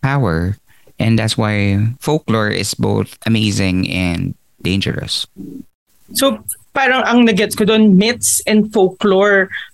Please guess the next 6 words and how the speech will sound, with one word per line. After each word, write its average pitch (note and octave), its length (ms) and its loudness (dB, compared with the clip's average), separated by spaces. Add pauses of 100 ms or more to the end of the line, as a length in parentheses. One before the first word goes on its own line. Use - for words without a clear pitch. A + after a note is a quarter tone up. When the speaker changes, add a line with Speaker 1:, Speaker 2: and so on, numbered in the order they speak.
(100)
Speaker 2:
ano, F#3+ 260 2
no, F3+ 160 2 (140)
um, F3+ 500 2 (640)
can A3 260 4
give G#3+ 380 0
hope G3+ 480 2